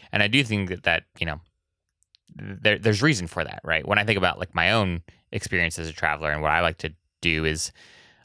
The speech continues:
I, I like to go stay in really unique spaces and, and almost, like, check it off, like, my bucket list, right? Like, "Oh, I've stayed in, like, you know, the sun barn, or I've stayed in, like, this particular A-frame or whatever."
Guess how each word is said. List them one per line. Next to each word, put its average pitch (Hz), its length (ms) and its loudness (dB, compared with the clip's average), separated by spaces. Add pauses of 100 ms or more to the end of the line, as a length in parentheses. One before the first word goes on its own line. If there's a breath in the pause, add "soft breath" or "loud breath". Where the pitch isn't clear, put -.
(160 soft breath)
I, 101 100 2
I 104 160 2
like 104 200 6
to - 100 -6
go 90 180 6
stay 87 340 2
in 87 240 -2
really 87 240 2
unique 82 300 0
spaces 98 680 0
and, 87 240 0
and 92 100 0
almost, 90 260 0
like, 87 140 0
check - 260 -2
it 87 60 -2
off, 82 260 0
like, 82 200 0
my 80 100 2
bucket 87 400 0
list, - 300 -6
right? 80 140 0
Like, 82 200 0
"Oh, 131 160 6
I've 85 220 2
stayed 90 400 2
in, 92 160 0
like, 90 260 0 (420 loud breath)
you 107 120 0
know, 104 80 6
the 127 120 2
sun 165 240 4
barn, 82 280 6
or 80 80 6
I've 90 160 4
stayed 107 320 2
in, 110 100 2
like, 101 180 2
this 120 120 0
particular 139 440 2
A-frame 107 500 4
or 85 40 6
whatever." 80 380 2